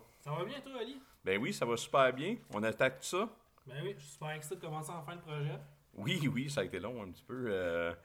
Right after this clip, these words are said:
Speaker 2: euh, <laughs> à ce niveau-là, mais on est parti pour vrai. Vas-y, de quoi tu veux qu'on parle, Patrice ?
Speaker 1: Euh, pour commencer, j'aimerais ça qu'on parle, tu sais, il y a plusieurs sujets aujourd'hui que j'aimerais aborder pour commencer. Euh, premièrement, le duo Leon Draisaitl, Connor McDavid,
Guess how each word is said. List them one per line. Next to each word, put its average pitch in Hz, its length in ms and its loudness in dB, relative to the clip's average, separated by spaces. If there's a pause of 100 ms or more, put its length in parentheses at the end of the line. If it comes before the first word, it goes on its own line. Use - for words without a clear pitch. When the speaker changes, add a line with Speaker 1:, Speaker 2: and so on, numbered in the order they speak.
(400)
Speaker 2:
euh, 67 760 2 (120)
<laughs> - 140 -14
à 104 100 -2
ce - 160 -2
niveau-là, 127 680 2
mais 143 420 4
on 117 120 6
est 127 60 6
parti 139 280 4
pour 180 180 -2
vrai. 208 240 -2 (300)
Vas-y, 139 340 6
de 135 160 2
quoi - 160 -2
tu - 100 -10
veux 170 60 -8
qu'on 139 160 2
parle, 120 160 4
Patrice ? 85 420 -6 (160)
Speaker 1:
Euh, 147 360 0
pour 143 100 -6
commencer, 220 360 -2
j'aimerais 156 220 -6
ça 147 140 -10
qu'on 156 240 -4
parle, 160 400 -4
tu 143 80 -4
sais, 180 60 -6
il 156 100 -6
y - 20 -4
a 143 60 -2
plusieurs 156 340 -6
sujets 147 240 -4
aujourd'hui 147 380 -4
que 143 160 -6
j'aimerais 127 320 -10
aborder 143 400 -2
pour 143 180 -10
commencer. 131 540 -10 (320)
Euh, 123 360 -12
premièrement, 160 600 -4
le 147 140 -2
duo 165 320 -4
Leon 160 240 -8
Draisaitl, 147 580 -2
Connor 147 240 -4
McDavid, 139 560 -4